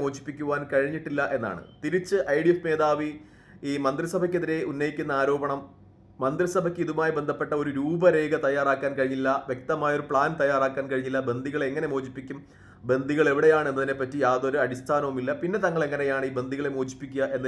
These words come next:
രീതിയിൽ, ആ, അഭിപ്രായം അല്ലെങ്കിൽ ഒരു വിശദീകരണം ഐ ഡി എഫ് മേധാവിയുടെ ഭാഗത്തു നിന്നും ഉണ്ടാകണം. അങ്ങനെ ഐ ഡി എഫും, ആ, ഒപ്പം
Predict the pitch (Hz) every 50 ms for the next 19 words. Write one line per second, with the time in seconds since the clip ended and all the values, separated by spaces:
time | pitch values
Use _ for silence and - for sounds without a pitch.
0 | 127 123 123 127 127 131 131 131 - - - - - - - - - 120 117 113
1 | 113 117 - - - - - - - - - - - - - - 117 117 147 147
2 | - - 175 170 165 147 131 131 131 131 123 127 127 127 139 139 - 135 131 131
3 | 131 131 165 156 175 180 170 170 147 143 131 127 120 - 123 117 123 135 147 165
4 | 165 165 151 139 135 131 127 127 127 123 117 123 120 120 120 120 123 117 117 113
5 | 113 113 110 107 104 104 107 113 127 151 165 - - - - - - - - -
6 | 120 131 156 175 185 214 208 214 208 190 180 175 - - 156 135 135 135 127 135
7 | 135 139 165 160 160